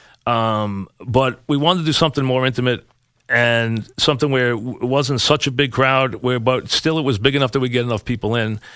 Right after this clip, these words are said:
and, you know, so that people could get there and see it. So this is what we decided to do. So it'll be at the Tillis Center at Post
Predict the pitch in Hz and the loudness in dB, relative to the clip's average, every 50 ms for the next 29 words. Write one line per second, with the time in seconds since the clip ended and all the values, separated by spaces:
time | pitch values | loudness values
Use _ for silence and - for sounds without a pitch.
0 | - - - - _ - 120 117 117 113 110 107 107 107 107 95 - - 143 127 | -20 -20 -20 -12 _ 0 2 2 4 4 2 2 0 0 -2 -4 -4 -2 0 0
1 | 120 110 101 - 127 117 95 - 127 117 113 98 110 101 101 127 120 - 120 110 | 2 2 2 2 0 2 2 0 0 0 0 -2 0 2 2 2 2 2 0 0
2 | 104 95 - - 139 117 104 - - _ _ - - - - 120 113 110 110 127 | 0 0 2 2 2 2 0 -2 -6 _ _ -16 -6 -2 0 0 0 0 0 -2
3 | 113 110 117 107 123 113 107 113 110 104 101 - 131 123 117 113 107 98 98 123 | -2 -2 -2 -2 -2 0 0 -2 -2 -2 -2 0 2 2 2 2 2 0 0 0
4 | 127 131 127 - - - - - - - - 123 117 110 110 107 101 101 135 143 | 0 0 -2 -4 -8 -16 -20 -20 -20 -8 -4 -2 0 0 0 0 0 0 0 0
5 | 117 117 104 - 131 135 123 - - 127 123 117 113 113 110 - - 110 117 120 | -2 -4 -2 -2 0 0 0 0 0 0 0 0 0 0 -2 -2 0 0 0 0
6 | 113 - 123 120 117 113 - - - - | 2 2 2 2 2 0 -4 -6 -8 -12